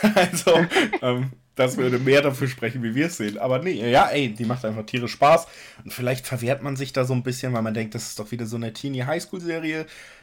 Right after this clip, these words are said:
Nee, die hat schon, äh, auch wirklich darke Ansätze so. Natürlich werden die irgendwie besonders bunt dann, ähm, dargestellt. Und natürlich hast du jetzt nicht den krassesten Gewaltexzess, aber du hast auf jeden Fall auch schon mal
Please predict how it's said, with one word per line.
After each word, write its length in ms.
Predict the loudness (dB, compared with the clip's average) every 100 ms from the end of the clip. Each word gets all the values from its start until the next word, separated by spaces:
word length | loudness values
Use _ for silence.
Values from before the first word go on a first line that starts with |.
| -6
Nee, 180 | -4
die 200 | -2 -2
hat 140 | -4 -4
schon, 380 | -2 0 2 0
äh, 40 |
auch 560 | 0 -2 0 0 -2 -10
wirklich 300 | -8 -8 2
darke 380 | 2 4 2
Ansätze 580 | 2 -2 0 -2 -2 -8
so. 320 | -6 -2 0
Natürlich 400 | 0 -2 -2 -2
werden 180 | -2 0
die 80 | 0
irgendwie 300 | 0 0 -2
besonders 500 | -2 -2 -4 -4 -12 -10
bunt 400 | -2 -2 -2 0
dann, 300 | 2 2 0 -6 -14 -20 -18 -4
ähm, 440 | 0 0 0 0
dargestellt. 840 | 4 6 4 -2 -4 -2 0 -2 -4
Und 220 | -4 -4
natürlich 460 | -6 -4 -4 -4
hast 180 | -6 -6
du 40 | -6
jetzt 180 | -6
nicht 120 | -8 -6
den 120 | -8
krassesten 560 | -6 -8 -6 -8 -6 -2
Gewaltexzess, 920 | 0 2 0 -4 -12 -8 -6 -6 -6
aber 120 | -4
du 120 | -2
hast 180 | -2 -2
auf 100 | -4
jeden 180 | -4 -4
Fall 180 | -4 -4
auch 100 | -6
schon 160 | -4
mal 180 | -4 -4